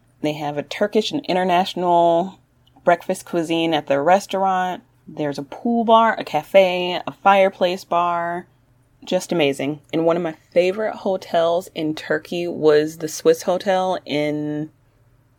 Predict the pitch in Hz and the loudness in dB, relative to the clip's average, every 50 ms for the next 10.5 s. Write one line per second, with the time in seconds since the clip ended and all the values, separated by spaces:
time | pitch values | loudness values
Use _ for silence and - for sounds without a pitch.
0 | _ _ _ _ _ - - 151 160 156 160 156 156 - - - - 170 165 165 | _ _ _ _ _ -16 -14 -6 -4 -2 -2 -2 -2 -4 -10 -10 -4 0 2 4
1 | 165 160 165 165 165 165 165 160 160 165 - _ _ _ _ _ _ _ _ _ | 4 4 4 4 2 0 -2 -4 -4 -6 -10 _ _ _ _ _ _ _ _ _
2 | _ _ _ _ _ _ _ _ _ _ _ _ _ _ _ _ _ _ _ _ | _ _ _ _ _ _ _ _ _ _ _ _ _ _ _ _ _ _ _ _
3 | _ _ - - 151 160 190 196 - 220 233 254 262 262 262 - _ _ _ _ | _ _ -6 -4 -2 -2 -2 -2 0 0 2 2 2 0 -2 -6 _ _ _ _
4 | _ _ _ _ _ _ _ _ _ _ _ _ _ _ - 180 - - - 165 | _ _ _ _ _ _ _ _ _ _ _ _ _ _ -18 -14 -6 0 4 6
5 | 156 151 147 165 160 170 170 165 165 165 170 185 - 185 196 190 180 175 170 170 | 6 6 6 4 2 2 0 2 4 4 4 4 2 4 4 4 4 4 4 2
6 | 160 156 - - 160 160 160 - - - 151 156 151 143 151 156 - - - - | 2 2 2 -4 -4 -2 -2 -2 -2 -2 -2 -2 0 0 -2 -2 -2 -10 -8 -6
7 | 160 156 - - - 170 156 156 160 143 143 143 147 - - 139 143 147 143 - | -4 -4 -4 -4 -4 -4 -4 -2 0 0 0 -2 -4 -4 -6 -4 -4 -4 -4 -4
8 | - 139 - 147 151 151 147 151 143 143 139 143 139 - - 143 143 151 156 143 | -6 -2 -2 -2 0 0 2 2 4 4 4 2 0 0 0 -4 -4 -2 -2 -2
9 | 139 143 147 147 - - - 151 147 151 151 151 147 147 143 - 147 143 139 143 | -2 -2 -4 -6 -6 -8 -8 -6 -4 -2 0 0 0 0 0 -2 -4 -2 -2 -4
10 | 151 147 143 147 147 151 139 139 143 | -4 -6 -6 -6 -4 -4 -4 -4 -6